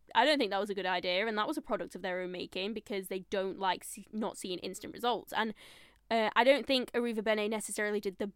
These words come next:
best job, but at the end of the day, to f-, keep firing, Ferrari have got themselves into a little revolving door situation where they can't keep se-, where they can't seem to keep a team principal. And, yeah, exactly, it's a product of their own making, so I one hundred percent agree with you,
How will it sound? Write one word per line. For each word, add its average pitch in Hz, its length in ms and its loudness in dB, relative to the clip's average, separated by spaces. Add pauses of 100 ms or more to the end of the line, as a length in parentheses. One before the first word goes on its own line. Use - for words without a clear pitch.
best - 500 -2
job, 214 640 0
but 208 240 4
at 196 140 2
the 214 100 0
end 208 120 -2
of 190 60 -8
the 202 80 -2
day, 190 340 0
to 208 160 -8
f-, - 280 -16
keep - 320 -2
firing, 208 800 2
Ferrari 269 400 8
have 247 240 2
got 226 140 2
themselves 220 300 2
into 208 220 -4
a - 20 0
little 196 200 -4
revolving 247 480 0
door 214 200 2
situation 196 760 -2
where 185 100 0
they 202 100 -4
can't 262 280 2
keep 254 180 0
se-, - 220 -12 (460)
where 220 120 -2
they 214 120 -2
can't 254 320 2
seem 240 200 0
to - 80 -14
keep 233 300 -6
a 220 80 -6
team 208 220 -6
principal. 190 600 -4
And, 254 520 2
yeah, 285 260 2 (320)
exactly, 285 480 2
it's 208 100 0
a 269 40 -4
product 349 320 -2
of 294 80 -6
their 302 100 2
own 294 140 2
making, 277 460 0
so 214 420 4
I 226 100 4
one 226 140 2
hundred 269 240 -4
percent - 240 -4
agree 214 240 -6
with 196 120 -6
you, 190 320 -2